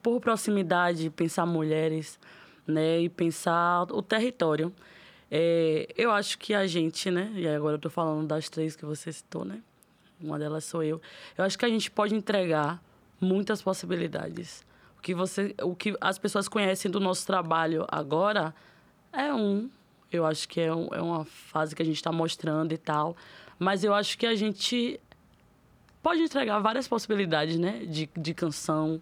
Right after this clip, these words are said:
várias possibilidades de movimento, de rua, de roda, de, sei lá, axé, de trio. Eu acho que a gente pode entregar muita coisa, né? É, o passo tá dado. A gente só precisa ir construindo esses caminhos,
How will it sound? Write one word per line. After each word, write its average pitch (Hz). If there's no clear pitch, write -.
várias 190
possibilidades 185
de 196
movimento, 180
de 165
rua, 170
de 156
roda, 156
de, 196
sei 220
lá, 170
axé, -
de 175
trio. 185
Eu 185
acho 190
que -
a 208
gente 185
pode 190
entregar 170
muita 170
coisa, 170
né? 175
É, 156
o 240
passo 240
tá 339
dado. 175
A 185
gente 180
só 196
precisa 202
ir 214
construindo 208
esses 185
caminhos, 180